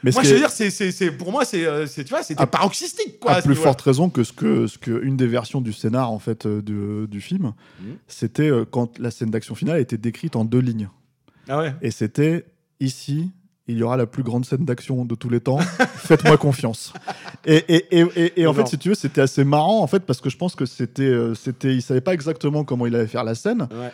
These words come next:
Speaker 1: mais il s'est dit : « Il va falloir que ça, ça n'arrête pas, tu vois. » Et en fait,
Speaker 2: Ouais,
Speaker 1: le
Speaker 2: c'est
Speaker 1: truc,
Speaker 2: ça.
Speaker 1: c'est que, et il l'a fait.
Speaker 2: Et il l'a
Speaker 1: Et
Speaker 2: fait.
Speaker 1: donc, euh, donc oui, comme tu dis, il sait.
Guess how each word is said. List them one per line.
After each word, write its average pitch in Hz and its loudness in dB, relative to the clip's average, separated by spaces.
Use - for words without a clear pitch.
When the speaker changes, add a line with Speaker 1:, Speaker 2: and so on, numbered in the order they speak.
Speaker 1:
mais 127 4
il 127 4
s'est 135 -2
dit : « 175 0
Il 185 8
va 143 6
falloir 135 -2
que - -16
ça, 123 -2
ça 127 -2
n'arrête 117 -2
pas, 113 -6
tu - -8
vois. » 120 -4
Et 123 0
en 113 0
fait, 175 0
Speaker 2:
Ouais, 160 -4
Speaker 1:
le 139 4
Speaker 2:
c'est - -10
Speaker 1:
truc, 220 0
Speaker 2:
ça. - -10
Speaker 1:
c'est 135 0
que, 147 0
et 156 2
il 151 0
l'a 147 -2
fait. 120 -6
Speaker 2:
Et 143 -12
il 135 -10
l'a 123 -8
Speaker 1:
Et 127 -4
Speaker 2:
fait. 127 2
Speaker 1:
donc, 139 2
euh, 123 4
donc 131 -4
oui, 220 -2
comme 123 -4
tu 139 -6
dis, 170 -6
il 143 -2
sait. 160 -4